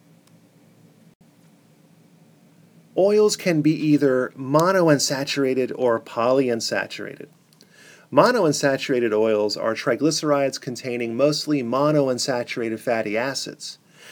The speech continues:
Examples include peanut oil, canola oil, olive oil, nuts, and avocados. Polyunsaturated oils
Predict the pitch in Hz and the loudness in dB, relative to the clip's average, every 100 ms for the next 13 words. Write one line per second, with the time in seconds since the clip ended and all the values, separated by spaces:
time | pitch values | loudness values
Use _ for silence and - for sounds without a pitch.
0 | - 123 113 131 123 123 117 110 - 117 | -8 -6 2 2 2 0 -4 -6 -2 -2
1 | 104 101 - 170 170 170 165 160 151 151 | 0 -4 -4 0 2 2 2 2 2 0
2 | 151 - 120 131 143 139 139 135 135 131 | -2 -6 -2 2 2 2 2 0 -2 -4
3 | - - 127 131 123 120 120 120 117 - | -10 -6 -2 0 -2 -2 -2 -2 -6 -12
4 | _ - 139 170 - - 135 143 123 117 | _ -6 -2 -2 -4 -8 -4 -4 -4 -8
5 | 110 - 131 143 117 - - - _ _ | -8 -6 -2 -2 -2 -8 -12 -14 _ _
6 | _ _ _ _ _ _ _ _ _ _ | _ _ _ _ _ _ _ _ _ _
7 | - - 170 233 233 160 117 - 120 113 | -20 -4 0 0 0 0 -2 -4 -4 -4
8 | - 117 107 98 101 95 95 - | -4 -4 -4 -4 -4 -4 -6 -10